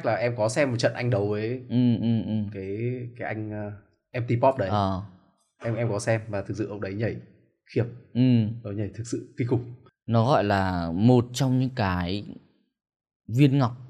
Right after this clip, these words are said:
Speaker 2: trên thế giới luôn, bây giờ luôn.
Speaker 1: Ừ.
Speaker 2: À, nghĩa là cái style nhảy nó khác biệt với tất cả những người trên thế giới là một.
Speaker 1: Ừ.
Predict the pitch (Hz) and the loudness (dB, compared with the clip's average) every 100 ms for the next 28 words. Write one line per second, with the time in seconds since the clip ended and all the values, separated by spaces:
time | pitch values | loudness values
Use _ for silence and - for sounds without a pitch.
0 | - _ _ - 131 123 107 101 110 123 | -20 _ _ 2 4 4 4 2 2 -2
1 | - - _ _ _ - 117 110 101 104 | -6 -16 _ _ _ 0 2 2 0 -4
2 | - _ _ _ - 107 92 - 101 95 | -10 _ _ _ -12 -12 -12 -8 -6 -4
3 | 104 127 104 - - 120 120 110 82 78 | -4 -2 -4 -2 2 2 4 2 0 -6
4 | - 143 127 101 - - - 87 95 107 | -8 -8 -2 -4 -4 -18 -14 -6 -6 -4
5 | 147 - 104 - - - - 120 110 107 | -6 -4 -4 -4 -14 -12 -8 -6 -6 -6
6 | 101 92 98 117 92 90 - _ 127 | -4 -4 -4 -6 -6 -10 -20 _ -8